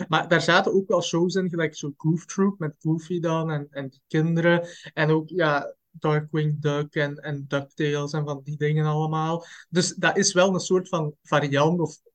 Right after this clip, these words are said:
op het gegeven van Mickey Mouse en de bekende personages van vroeger eigenlijk. Dus da-, daar was ik wel natuurlijk fan van.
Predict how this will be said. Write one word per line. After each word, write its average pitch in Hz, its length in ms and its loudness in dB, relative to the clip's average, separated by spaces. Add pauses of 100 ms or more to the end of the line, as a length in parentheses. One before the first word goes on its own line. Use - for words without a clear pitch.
(340)
op 190 320 0
het 175 220 -2
gegeven 160 480 2
van 151 320 0
Mickey 151 240 -2
Mouse 151 320 0
en 160 60 -2
de 139 60 -6
bekende 147 360 -2
personages 151 640 -4 (320)
van 143 220 4
vroeger 151 420 2
eigenlijk. 139 640 0
Dus 147 180 -4
da-, 165 220 4
daar 170 220 4
was 202 140 0
ik - 100 -18
wel 160 240 4
natuurlijk 156 440 -4
fan 143 300 -2
van. 156 260 0